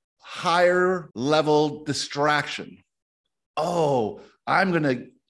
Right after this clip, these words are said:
go to this party and I'm gonna meet the love of my life. And this is why I'm so excited to be there," or meet all these new people who are going to like me, and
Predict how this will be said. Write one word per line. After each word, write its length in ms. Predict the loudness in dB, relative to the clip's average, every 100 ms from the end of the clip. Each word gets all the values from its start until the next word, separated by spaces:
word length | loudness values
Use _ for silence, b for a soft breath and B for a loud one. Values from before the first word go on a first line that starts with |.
| _ _ _
go 120 | -2
to 60 | -2
this 180 | -4 -6
party 560 | -6 0 0 2 -2
and 100 | 0
I'm 120 | -2 0
gonna 160 | -2
meet 280 | -2 -4 -6
the 80 | -6
love 320 | -2 0 0
of 140 | -2
my 200 | 0 0
life. 600 | 0 0 -2 -4 -8 -16 -20 _ _ b b b b -2
And 380 | -2 -2 -8 -16 _
this 220 | 0 0
is 160 | 0 -4
why 220 | 0 2
I'm 120 | 2
so 300 | -2 0 2
excited 260 | 2 0 -2
to 60 | 0
be 80 |
there," 120 | 0 2
or 320 | 2 0 -2
meet 200 | -4 -2
all 100 | 0
these 180 | 0 0
new 120 | -2
people 320 | -2 -4 -4
who 80 | -4
are 80 | -4
going 200 | -2 -4
to 80 | -4
like 340 | -4 -6 -4
me, 160 | -4 -4
and 140 | -6